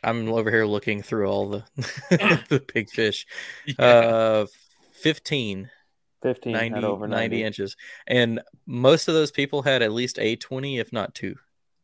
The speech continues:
Speaker 1: Like,
Speaker 3: Yeah.
Speaker 1: that's
Speaker 3: It's like,
Speaker 1: insane.
Speaker 3: it's, Lake's got 'em. It's, I mean, like, looking at the Hobie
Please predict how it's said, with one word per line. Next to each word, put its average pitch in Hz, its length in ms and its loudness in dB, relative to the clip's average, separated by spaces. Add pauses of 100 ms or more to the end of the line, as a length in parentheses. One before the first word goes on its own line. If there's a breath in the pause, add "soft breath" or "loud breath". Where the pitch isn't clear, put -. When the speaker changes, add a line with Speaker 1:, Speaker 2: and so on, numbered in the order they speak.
(160)
Speaker 1:
Like, 98 240 -10 (400)
Speaker 3:
Yeah. 101 200 -2 (760)
Speaker 1:
that's 123 400 2
Speaker 3:
It's 107 260 -4
like, 147 180 0
Speaker 1:
insane. - 180 -10 (180)
Speaker 3:
it's, - 160 -20
Lake's 147 260 -2
got 110 300 2
'em. 90 140 -8
It's, - 260 -12 (400 soft breath)
I - 80 -4
mean, 113 260 -2
like, 110 220 0
looking 135 240 0
at 113 100 -4
the 113 80 0
Hobie 107 580 0